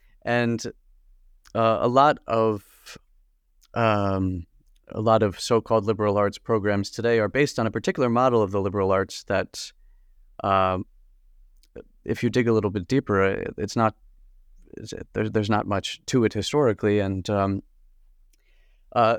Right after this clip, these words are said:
specifically, the kind of approach that was invented by Dorothy Sayers in the nineteen forties, uh, a lot of the Catholic, even Catholic liberal arts programs today are, are, are founded on ideas from Dorothy Sayers,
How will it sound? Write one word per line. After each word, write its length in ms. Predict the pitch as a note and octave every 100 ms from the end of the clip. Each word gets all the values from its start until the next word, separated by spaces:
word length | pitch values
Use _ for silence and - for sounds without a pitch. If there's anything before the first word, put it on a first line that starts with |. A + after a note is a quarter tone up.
| -
specifically, 640 | - D#3 F3+ C#3+ C3 A#2+ - _ _ _
the 120 | C3+ B2+
kind 220 | C#3 C3
of 80 | A2+
approach 480 | - B2 A2+ -
that 180 | - G#2
was 520 | F2+ G2+ F#2+ F#2 - -
invented 640 | A2 G#2 G#2+ G#2+ - G2+ G2
by 460 | - F#2 F#2 F2+ F#2+ -
Dorothy 380 | A2 G#2 F#2+ G2
Sayers 640 | - A2 G2 F2+ F2+ - - -
in 160 | G#2
the 60 | G2
nineteen 400 | G2 G2 - F#2+
forties, 640 | - G#2 G#2 F#2 F2 - G#2
uh, 120 | G2+ -
a 60 |
lot 240 | G2 A2 G2+
of 140 | F2
the 280 | G2 F2+ F2+ _ - - - _ - - _ _
Catholic, 360 | - A2 - G2+
even 160 | F#2+
Catholic 380 | F2+ G#2 - G2
liberal 300 | G2 G2 F#2+
arts 280 | F#2+ F#2 - _
programs 640 | - G#2 F#2 F#2 F#2+ - -
today 580 | A2 F#2+ G#2 G2 F#2+ -
are, 240 | F#2+ F2+ -
are, 260 | F#2+ F#2+ G2+
are 60 |
founded 340 | - B2 A2 F#2
on 220 | F#2 F#2+ - - _ _ A2
ideas 420 | G2 - G#2 F#2
from 180 | - F#2
Dorothy 320 | G2+ F2+ F#2+
Sayers, 400 | - G#2+ F#2+